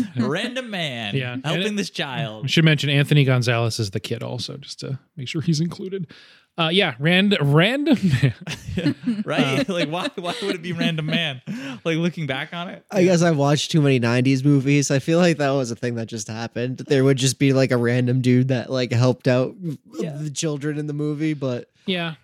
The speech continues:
Speaker 3: that's a message we've moved away from. <laughs>
Speaker 2: I, I guess, it, it, and if there is one part of the movie that is maybe a little too convenient, but who cares? And it's not something I think about in the moment, but only looking back now, I guess it is pretty coincidental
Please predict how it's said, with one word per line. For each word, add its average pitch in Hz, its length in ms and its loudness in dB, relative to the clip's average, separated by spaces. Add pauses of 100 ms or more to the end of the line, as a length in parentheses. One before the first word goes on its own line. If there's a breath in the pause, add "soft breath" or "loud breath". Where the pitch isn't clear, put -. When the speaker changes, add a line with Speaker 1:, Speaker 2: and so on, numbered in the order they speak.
(160)
Speaker 3:
that's 160 200 -4
a 147 60 -2
message 131 360 -4
we've 123 180 -6
moved 123 220 -4
away 117 260 -4
from. 143 420 -2
<laughs> 143 40 -8
Speaker 2:
I, 175 240 0
I 185 60 2
guess, 226 320 2
it, 180 160 4
it, 185 360 4
and 170 380 2
if 190 140 6
there 220 160 6
is 262 120 0
one 185 220 2
part 165 220 2
of 160 40 0
the 151 80 2
movie 151 220 4
that 143 140 4
is 131 120 0
maybe 160 380 4
a 180 80 4
little 175 200 4
too 185 180 2
convenient, 175 560 2
but 135 100 4
who 143 100 4
cares? 131 360 2
And 123 120 0
it's 117 140 -2
not 131 180 4
something 127 280 4
I 120 80 0
think 123 180 0
about 123 240 0
in 120 60 -4
the 117 80 -2
moment, 117 400 2
but 120 100 2
only 127 140 4
looking 131 260 2
back 117 220 -4
now, 113 340 -4 (480 loud breath)
I 131 80 2
guess 175 160 2
it 180 80 4
is 180 80 2
pretty 180 300 0
coincidental 147 960 2